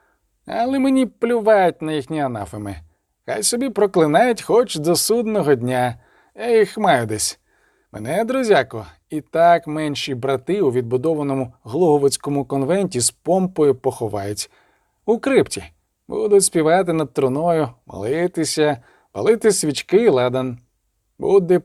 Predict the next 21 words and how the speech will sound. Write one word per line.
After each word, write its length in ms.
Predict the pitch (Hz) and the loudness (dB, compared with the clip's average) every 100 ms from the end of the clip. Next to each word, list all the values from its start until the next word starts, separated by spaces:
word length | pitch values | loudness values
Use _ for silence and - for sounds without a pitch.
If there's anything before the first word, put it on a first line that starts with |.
| _ | _
повна 560 | - 180 233 220 185 170 | -2 0 2 2 2 -2
помпа 500 | 120 135 175 175 151 | 0 0 0 2 2
і 60 | 139 | 2
парад. 380 | 123 117 117 - _ _ | 0 0 -2 -6 _ _
Не 120 | 180 | -6
знаю, 280 | 156 131 107 | -2 -2 -6
курва 300 | - 208 226 | -2 2 2
чи 180 | 190 190 | 2 2
єпископа 640 | 156 127 233 220 - 185 156 | 0 2 0 2 0 0 0
так 260 | 160 156 | -2 -4
ушанують, 680 | 151 - 135 131 208 202 - | -4 -4 -4 -2 2 0 2
як 260 | 160 180 - | 0 -2 -6
простягне 600 | - 151 - 147 123 127 | -2 -2 2 0 0 -4
ноги, 340 | 123 95 92 85 - _ _ | -6 -8 -12 -18 -20 _ _
що, 260 | _ 285 180 | _ -2 0
зрештою, 400 | 170 151 165 143 | 2 0 0 2
дай 180 | 151 | 2
нам, 220 | 139 117 113 | 2 -2 -2
Боже, 220 | 127 123 | -2 -2
чим 220 | - 113 | -4 -8
швидше. 480 | - 107 101 113 | -6 -6 -6 -8